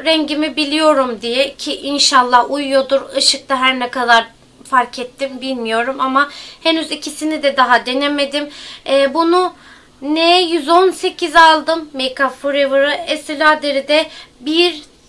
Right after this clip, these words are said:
W iki Sand rengini aldım arkadaşlar. Ee, deneyip göreceğiz hepsini de. Ve son olarak da,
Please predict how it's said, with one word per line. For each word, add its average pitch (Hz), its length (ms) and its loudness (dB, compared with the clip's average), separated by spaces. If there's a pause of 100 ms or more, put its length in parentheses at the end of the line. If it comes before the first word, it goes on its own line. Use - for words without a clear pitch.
(140)
W 294 520 0 (360)
iki 302 480 -6 (160)
Sand 311 360 2
rengini 220 400 -4
aldım 254 440 0
arkadaşlar. 269 760 0 (760)
Ee, 254 560 -2 (720)
deneyip 349 360 0
göreceğiz 277 560 0
hepsini 277 520 -6
de. 294 160 -2 (360)
Ve 381 140 2
son 392 240 2
olarak 302 540 4
da, 320 180 4